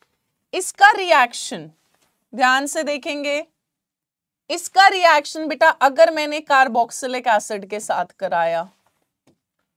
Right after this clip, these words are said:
रिएक्शन कैसी होती है बेटा जी, रिवर्सिबल होती है।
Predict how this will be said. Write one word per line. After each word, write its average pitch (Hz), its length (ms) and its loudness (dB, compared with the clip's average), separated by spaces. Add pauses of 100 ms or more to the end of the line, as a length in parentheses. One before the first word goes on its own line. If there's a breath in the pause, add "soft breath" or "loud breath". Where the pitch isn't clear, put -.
(520)
रिएक्शन 302 640 2
कैसी 339 360 2
होती 330 300 -6
है 302 100 4
बेटा 285 260 0
जी, 294 200 -6
रिवर्सिबल 226 720 -2
होती 220 340 -12
है। 208 220 -8